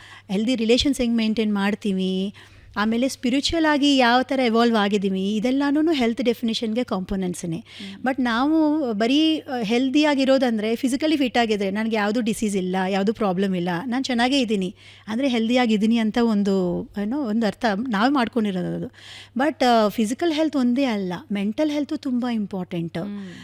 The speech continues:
Speaker 1: ನಾವು ಅಂದರೆ ಮೆಂಟಲಿ, ಮೆಂಟಲ್ ಹೆಲ್ತ್ ಅಂದರೆ ಸಿಂಪಲ್, ನಾವು, ನಾವು ಒಳಗಡೆ ಎಷ್ಟು ಖುಷಿಯಾಗಿದ್ದೀವಿ. Like, ಏನೋ ನೀವು previously ಕೇಳಿರೋದು ಕ್ವೆಶನು,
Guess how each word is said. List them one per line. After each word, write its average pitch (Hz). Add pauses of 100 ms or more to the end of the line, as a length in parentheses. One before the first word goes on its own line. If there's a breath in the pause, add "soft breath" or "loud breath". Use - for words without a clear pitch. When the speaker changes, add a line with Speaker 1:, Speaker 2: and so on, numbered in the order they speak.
(180 loud breath)
Speaker 1:
ನಾವು 226
ಅಂದರೆ 240
ಮೆಂಟಲಿ, 302
ಮೆಂಟಲ್ 262
ಹೆಲ್ತ್ 294
ಅಂದರೆ 233 (220 loud breath)
ಸಿಂಪಲ್, 302
ನಾವು, 233
ನಾವು 277
ಒಳಗಡೆ 269
ಎಷ್ಟು 269
ಖುಷಿಯಾಗಿದ್ದೀವಿ. 202 (400 loud breath)
Like, 202
ಏನೋ 220
ನೀವು 208
previously 233
ಕೇಳಿರೋದು 220
ಕ್ವೆಶನು, 202